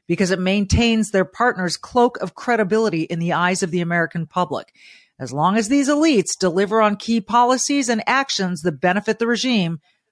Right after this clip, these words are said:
some criticism is acceptable." That to me was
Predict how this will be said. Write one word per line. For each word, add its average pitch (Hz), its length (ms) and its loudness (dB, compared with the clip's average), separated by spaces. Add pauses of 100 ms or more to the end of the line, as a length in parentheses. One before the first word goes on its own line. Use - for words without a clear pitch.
(120)
some 190 440 0
criticism 156 840 -2 (400)
is 156 180 0
acceptable." 151 800 -4 (540)
That 202 380 0
to 277 120 -4
me 226 540 0
was 190 420 -2